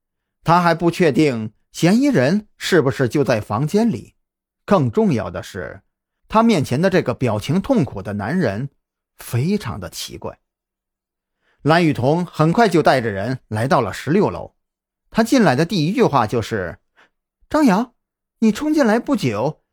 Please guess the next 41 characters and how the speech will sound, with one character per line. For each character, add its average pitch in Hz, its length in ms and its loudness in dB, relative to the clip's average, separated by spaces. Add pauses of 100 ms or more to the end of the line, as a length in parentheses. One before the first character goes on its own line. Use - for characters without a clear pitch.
我 160 160 4
就 233 100 0
看 233 180 2
到 185 140 4
一 170 100 0
个 202 140 2
身 240 180 0
穿 262 160 2
飞 302 200 -2
鼠 113 180 -4
装 196 160 0
的 - 140 0
人 120 260 -2 (380)
从 262 160 2
这 320 140 4
一 208 120 6
层 196 160 2
的 202 80 4
窗 277 240 0
户 165 300 0 (160)
跳 277 200 0
了 160 120 2
下 110 160 -4
去， 107 280 -8 (540)
朝 190 180 2
东 262 220 0
南 214 160 4
方 180 180 0
向 143 200 0
飞 185 160 0
了 160 120 0
去。 - 280 -8 (1000)
我 233 140 4
虽 285 160 0
然 269 120 4
马 156 200 0
上 214 160 0
派 214 160 2
人 190 120 4
去 214 160 -2
追， 233 320 0